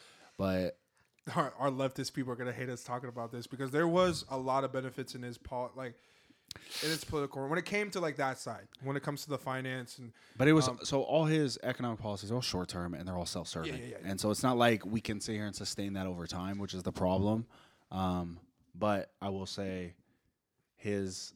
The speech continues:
Speaker 1: opinion on being as energy independent as possible,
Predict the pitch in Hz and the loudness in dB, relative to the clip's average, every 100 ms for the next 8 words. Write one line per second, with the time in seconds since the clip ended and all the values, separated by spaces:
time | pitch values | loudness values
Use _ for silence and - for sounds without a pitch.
0 | 92 92 - 101 92 90 85 87 _ _ | -10 -8 -4 -4 -4 -6 -10 -14 _ _
1 | - 87 87 85 85 - - - 95 87 | -14 -8 -8 -8 -10 -16 -20 -8 -6 -4
2 | 90 80 92 - 95 87 90 87 82 87 | -6 -8 -8 -8 -8 -8 -8 -8 -8 -10
3 | 82 82 - 82 82 - 87 | -10 -12 -10 -12 -12 -12 -14